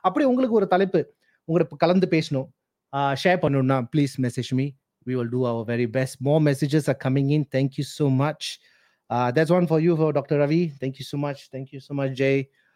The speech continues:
Uh, thank you so much, Siddhas. Thank you so much.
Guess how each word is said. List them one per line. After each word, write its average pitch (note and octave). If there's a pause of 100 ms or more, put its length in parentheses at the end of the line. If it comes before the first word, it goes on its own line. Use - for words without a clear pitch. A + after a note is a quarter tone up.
(220)
Uh, B2
thank B2+
you C3
so C3
much, B2+
Siddhas. C3 (120)
Thank C3
you B2
so C3
much. B2+